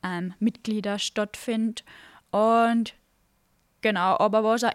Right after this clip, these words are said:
immer noch gleich ist, wir sind immer noch die Jugendorganisation von der Landwirtschaftskammer Salzburg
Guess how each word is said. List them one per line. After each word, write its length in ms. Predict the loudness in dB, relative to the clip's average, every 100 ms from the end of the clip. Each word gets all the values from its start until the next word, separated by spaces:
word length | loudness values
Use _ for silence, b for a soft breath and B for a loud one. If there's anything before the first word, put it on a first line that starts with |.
| 0
immer 260 | 2 2
noch 140 | 2 0
gleich 320 | 0 -2 -4
ist, 180 | -6 -6
wir 60 |
sind 220 | -8 -8 -4
immer 280 | 0 2 2
noch 200 | 0 -4
die 340 | -4 -2 -2 -2
Jugendorganisation 1080 | 0 0 0 0 0 -2 -4 -4 -6 -6
von 120 | -8
der 120 | -4 -2
Landwirtschaftskammer 1120 | 0 -2 -4 -2 -4 -6 -4 0 2 2 0
Salzburg 680 | -6 -6 -4 -6 -4 -4 -4